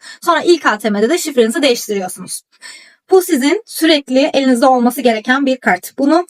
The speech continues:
kredi kartı olarak da kullanabiliyorsunuz bu arada. Ama,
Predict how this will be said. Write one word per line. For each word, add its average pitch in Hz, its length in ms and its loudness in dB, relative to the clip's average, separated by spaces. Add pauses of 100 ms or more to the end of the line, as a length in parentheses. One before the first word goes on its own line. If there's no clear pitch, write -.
kredi 269 180 2
kartı 262 280 -2
olarak 262 200 2
da 330 60 0
kullanabiliyorsunuz 214 840 0
bu 180 60 -2
arada. 196 260 0 (360)
Ama, 320 400 0